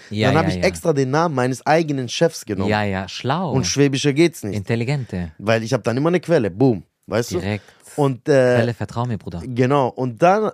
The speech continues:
Speaker 2: ging das so viral und dann hab ich schwäbische Eisenbahn, schwäbischer Dönerladen, dann hab
Speaker 1: Dings.
Speaker 2: ich angefangen mit Kochen. Ich hab einfach schwäbisches Essen vermischt mit allem, Bro. Ich hab Donut
Speaker 1: Maultaschen
Speaker 2: gemacht
Speaker 1: mit
Speaker 2: mit
Speaker 1: Curry.
Speaker 2: Ich hab Donuts gemacht,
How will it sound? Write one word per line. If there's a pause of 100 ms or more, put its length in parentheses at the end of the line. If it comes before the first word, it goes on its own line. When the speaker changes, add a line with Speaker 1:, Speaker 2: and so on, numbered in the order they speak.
Speaker 2:
ging
das
so
viral
und
dann
hab
ich
schwäbische
Eisenbahn,
schwäbischer
Dönerladen,
dann
hab
Speaker 1:
Dings.
Speaker 2:
ich
angefangen
mit
Kochen. (460)
Ich
hab
einfach
schwäbisches
Essen (240)
vermischt
mit (140)
allem,
Bro.
Ich
hab (100)
Donut
Speaker 1:
Maultaschen
Speaker 2:
gemacht
Speaker 1:
mit
Speaker 2:
mit
Speaker 1:
Curry. (300)
Speaker 2:
Ich
hab
Donuts
gemacht,